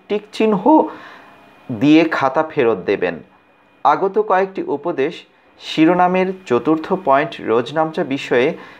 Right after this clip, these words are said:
কিছু জরুরি কথা বলা হয়েছে। নয়, আরবি ভাষাকে মনে প্রাণে ভালোবাসা এবং আরবি ভাষায় কথোপকথন ও লেখালেখির ক্ষেত্রে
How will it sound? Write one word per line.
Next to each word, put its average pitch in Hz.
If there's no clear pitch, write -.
কিছু 139
জরুরি 127
কথা 123
বলা 98
হয়েছে। -
নয়, 113
আরবি 156
ভাষাকে 202
মনে 98
প্রাণে 180
ভালোবাসা 156
এবং 131
আরবি 147
ভাষায় 147
কথোপকথন 175
ও 120
লেখালেখির 185
ক্ষেত্রে 180